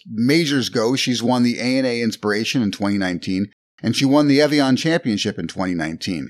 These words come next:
This particular year, she's also won the Volunteers of America Classic. Now, Jin Young Ko is currently ninth in greens in regulation, which is normal for her. She's great at hitting greens. But she's only ninth in scoring average, and the reason for that is, is that her putting has fallen off this particular season.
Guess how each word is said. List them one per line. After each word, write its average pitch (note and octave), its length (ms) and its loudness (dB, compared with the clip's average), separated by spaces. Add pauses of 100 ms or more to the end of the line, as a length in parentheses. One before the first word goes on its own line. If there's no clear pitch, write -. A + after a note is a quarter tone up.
(380)
This A#2 320 0
particular D#3 440 -2
year, B2+ 320 0
she's A2+ 180 -4
also A#2+ 320 0
won A2 240 2
the G#2+ 60 0
Volunteers G#2 580 -2
of F#2 80 -6
America F2 380 -4
Classic. A2 640 -6 (420)
Now, B2+ 380 -2 (160)
Jin E3 240 2
Young F#3+ 260 2
Ko D#3 360 4
is A2+ 140 -4
currently D3+ 460 0
ninth C3 400 2
in E3 80 2
greens C#3+ 320 2
in C#3 60 4
regulation, A#2 500 0
which A#2 160 0
is A#2+ 100 -4
normal C#3+ 300 4
for G2 140 -8
her. F2+ 200 -4
She's F2 240 -8
great A#2+ 380 -2
at A2 100 -6
hitting G#2+ 240 0
greens. G#2 520 -2 (280)
But D3+ 280 0
she's D3+ 180 0
only G3 220 4
ninth D#3+ 360 4
in C#3+ 120 4
scoring E3 420 2
average, G2+ 320 -4
and A2 80 -2
the A#2 60 0
reason G3 380 2
for C3+ 120 -2
that A#2 260 0
is, A#2 220 -2
is A#2 120 -4
that B2+ 140 -2
her B2 160 0
putting D3+ 500 0
has A2+ 200 -2
fallen A#2 440 0
off G#2+ 460 -4
this G#2 240 -6
particular F2+ 540 -8
season. A#2+ 460 -2